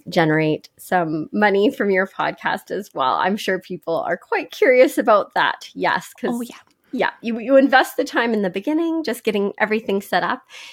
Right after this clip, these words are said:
Speaker 1: And then also there's that investment, um, of time and energy and money along the way too. So,
Speaker 2: Exactly.
Speaker 1: yeah, I can see how those questions would come up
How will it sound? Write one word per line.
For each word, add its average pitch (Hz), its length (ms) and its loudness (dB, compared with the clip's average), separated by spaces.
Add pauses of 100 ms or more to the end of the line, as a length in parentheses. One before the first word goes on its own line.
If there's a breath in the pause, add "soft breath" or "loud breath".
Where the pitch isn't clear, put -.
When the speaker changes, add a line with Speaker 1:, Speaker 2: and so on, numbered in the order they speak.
(160 loud breath)
Speaker 1:
And 196 140 2
then 185 120 2
also 160 380 -4
there's 156 240 -6
that - 300 -6
investment, 170 840 -8
um, 175 460 -8
of 190 180 -4
time 175 400 2
and 170 140 0
energy 170 340 0
and 180 220 -2
money 202 240 -2
along 233 300 -6
the 226 80 -8
way 220 200 -10
too. - 360 -6
So, 170 300 -4
Speaker 2:
Exactly. 214 500 -8
Speaker 1:
yeah, 165 360 2
I 185 120 0
can 196 180 -6
see 165 180 -8
how 185 200 -10
those 180 280 -10
questions - 560 -14
would - 160 -18
come - 220 -16
up - 120 -18